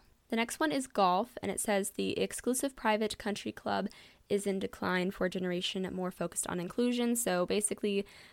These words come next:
golf is kind of an exclusive, um, sport. It's very male-dominated, and also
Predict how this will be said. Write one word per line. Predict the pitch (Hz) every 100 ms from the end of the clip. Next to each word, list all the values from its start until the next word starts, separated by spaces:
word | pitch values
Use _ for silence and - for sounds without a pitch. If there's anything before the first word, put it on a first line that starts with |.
| -
golf | 185 180 185 -
is | - 185 -
kind | - 180
of | 180
an | -
exclusive, | 180 - - 185 175 - 185 180 190
um, | - 180 180 175 175 180
sport. | - - 190 196 196 -
It's | - 175 - - - - - -
very | 185 180
male-dominated, | 175 175 165 170 226 240 240 233 226 226
and | 208 175 175
also | 185 202 - 262 262 254 247